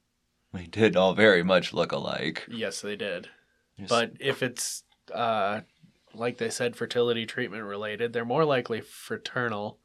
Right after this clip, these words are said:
Speaker 1: That's true. They said she
Speaker 2: So,
Speaker 1: took a bunch of
Speaker 2: yeah,
Speaker 1: fertility drugs.
Speaker 2: the odds of them all being boys are not great.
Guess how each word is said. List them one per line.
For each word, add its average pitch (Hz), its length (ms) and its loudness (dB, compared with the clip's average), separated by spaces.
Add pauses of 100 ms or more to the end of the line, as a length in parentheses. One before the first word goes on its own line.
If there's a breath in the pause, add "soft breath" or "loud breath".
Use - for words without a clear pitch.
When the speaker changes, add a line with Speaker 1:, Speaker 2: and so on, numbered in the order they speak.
(100)
Speaker 1:
That's 120 260 6
true. 85 420 2
They - 60 -16 (220)
said 107 200 4
she 110 120 2
Speaker 2:
So, 107 60 0
Speaker 1:
took 98 200 0
a 90 60 -4
bunch 82 280 -2
of - 240 -8
Speaker 2:
yeah, 120 480 4 (200)
Speaker 1:
fertility 151 80 -6
drugs. 73 380 -4
Speaker 2:
the 131 160 -2
odds 120 300 6
of 113 120 -6
them 117 340 -4
all 117 240 0
being 113 300 -6
boys 110 440 -2
are 104 360 -4 (500 loud breath)
not 214 220 0
great. 185 360 2